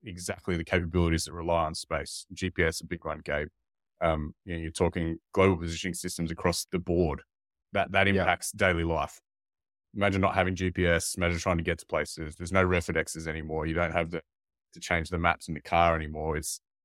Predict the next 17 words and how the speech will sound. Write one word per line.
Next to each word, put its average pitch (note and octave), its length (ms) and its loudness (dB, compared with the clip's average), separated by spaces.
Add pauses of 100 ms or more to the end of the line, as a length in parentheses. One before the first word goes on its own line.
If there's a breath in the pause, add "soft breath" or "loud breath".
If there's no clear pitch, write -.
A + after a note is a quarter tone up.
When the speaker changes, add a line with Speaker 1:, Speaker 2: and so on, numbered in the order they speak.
(140)
Speaker 1:
communications. G2+ 800 4
You F#2+ 60 -2
mentioned F2+ 340 2
internet. F2+ 440 0
That's, F#2 220 -6
that's - 240 -8
just - 200 -14
a C#2+ 60 -16
critical F#2 400 -4
piece - 520 -2
to, D#2 120 -10
to - 160 -10
everyone's E2 380 -2
daily E2+ 260 2
life E2 320 0 (220)
these F2 260 -6
days. E2 460 0